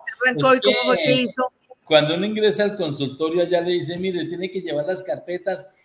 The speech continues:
Speaker 2: en este orden, así, así, así". Y uno, pues, anda más perdido que no entiende ni para dónde va. Uno no sabe si va para adelante o va para atrás.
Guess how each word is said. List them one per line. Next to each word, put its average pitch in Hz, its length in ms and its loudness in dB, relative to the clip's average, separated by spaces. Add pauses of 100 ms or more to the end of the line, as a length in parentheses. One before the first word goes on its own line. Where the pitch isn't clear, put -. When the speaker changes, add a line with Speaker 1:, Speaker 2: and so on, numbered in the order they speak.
(140)
Speaker 2:
en 185 220 4
este 208 380 2
orden, 208 420 -2
así, 196 340 -6
así, 196 340 -10
así". 190 440 -12 (960)
Y 165 80 -14
uno, 180 240 -4
pues, - 480 -6
anda 156 280 -6
más 160 280 -6
perdido 135 680 -6
que 120 280 -16
no 123 100 -10
entiende 131 400 -4
ni 131 140 -4
para 113 160 -8
dónde 123 180 -2
va. 113 420 -8 (300)
Uno 143 180 -4
no 147 100 -2
sabe 151 140 0
si 131 120 -2
va 120 60 2
para 135 120 -2
adelante 131 260 -4
o 123 100 -2
va 117 60 -6
para 120 140 -4
atrás. - 560 -6